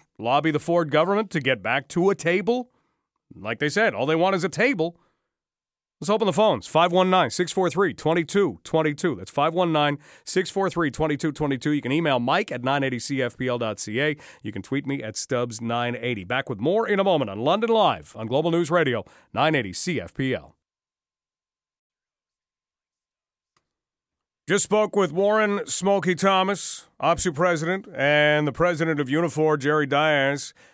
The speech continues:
and both now committed to working together to try to convince the Doug Ford government to get to a table against General Motors. I mean, th-, this is their job. This is what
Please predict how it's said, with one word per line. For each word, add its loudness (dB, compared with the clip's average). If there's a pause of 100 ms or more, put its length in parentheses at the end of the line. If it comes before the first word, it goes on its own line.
(140)
and 0
both 0 (640)
now 4
committed 0 (100)
to -4
working 0
together 0 (440)
to -4
try 2
to 0
convince 0
the -4
Doug 0
Ford -2
government 0
to -4 (120)
get 0
to -2
a 2
table -4 (460)
against 0
General 2
Motors. 0 (760)
I -12
mean, 2
th-, 0
this 0
is 0
their 4
job. 0
This -4
is -2
what 0